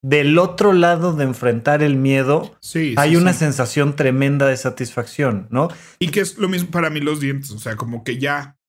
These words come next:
Speaker 2: un día fue eso y entonces, pues ya no me da miedo, así que me digan, "Ay, una caries", o, "Ay, no sé qué". Entonces,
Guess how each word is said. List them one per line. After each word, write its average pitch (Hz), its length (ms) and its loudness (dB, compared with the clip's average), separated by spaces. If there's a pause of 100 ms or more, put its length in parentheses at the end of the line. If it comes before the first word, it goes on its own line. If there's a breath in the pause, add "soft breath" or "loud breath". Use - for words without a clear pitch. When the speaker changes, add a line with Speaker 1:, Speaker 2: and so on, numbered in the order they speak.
(260)
Speaker 2:
un 143 160 -2
día 143 260 -2
fue 143 260 -4
eso 143 500 -6
y 123 80 -6
entonces, 135 760 -6 (760)
pues 135 140 0
ya 156 160 0
no 151 140 -2
me 156 100 0
da 143 160 -2
miedo, 147 540 -2
así 113 240 -8
que 123 100 -8
me 120 80 -4
digan, 120 240 -4
"Ay, 226 220 -2
una 165 200 -4
caries", 120 460 -4
o, 117 120 -8
"Ay, 202 200 -2
no 170 140 -2
sé 135 160 -8
qué". 165 280 -6
Entonces, 139 720 -4